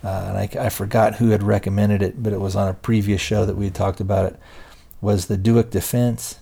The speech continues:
D U E C K defense dot com. And you can go on their website and check them out and, and see some of the different stuff. They have a similar thing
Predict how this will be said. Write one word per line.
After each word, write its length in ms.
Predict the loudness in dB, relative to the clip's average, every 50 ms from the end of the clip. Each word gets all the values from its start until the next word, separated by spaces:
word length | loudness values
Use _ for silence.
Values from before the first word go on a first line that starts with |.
| -10
D 240 | -8 -6 -2 2 2
U 380 | 2 4 4 4 2 2 2 0
E 400 | -2 -2 -2 -2 -2 -2 -4 -6 -10 -14
C 360 | -14 -12 -10 -6 -2 -2 -2
K 380 | -2 -4 -4 -2 -2 0 0 0
defense 480 | -2 -4 -4 -4 -2 -2 -2 -2 -2 -4
dot 300 | -2 -2 -2 -2 -2 -6
com. 460 | -4 -2 0 2 2 2 0 0 -4 -6 _ -20 -20 -20 -20 -20 -20 -12 -6 -2
And 140 | 0 2
you 80 | 2 2
can 120 | 0 -2
go 140 | 0 2 2
on 160 | 2 4 2
their 140 | 2 2 2
website 400 | 2 2 2 0 -2 -4 -4 -4
and 120 | -4 -4 -4
check 220 | -2 -2 -2 -2
them 180 | -2 0 0 2
out 220 | 2 0 0 -2
and, 260 | -2 -4 -4 -4 -4
and 220 | -4 -4 -4 -6 -6
see 180 | -6 -6 -6
some 200 | -4 -4 -4 -2
of 40 | -2
the 60 | -2
different 280 | -2 -2 -4 -6 -8 -8
stuff. 280 | -4 -4 -4 -4 -4 -6 -14 -20 -20 -20 -20 -20 -20 -12 -6
They 360 | -2 0 2 4 6 6 6 4
have 360 | 2 2 2 2 2 2 2
a 60 | 2
similar 560 | 0 0 -2 0 2 2 4 4 4 4 2
thing 400 | 0 0 0 0 2 2 2 2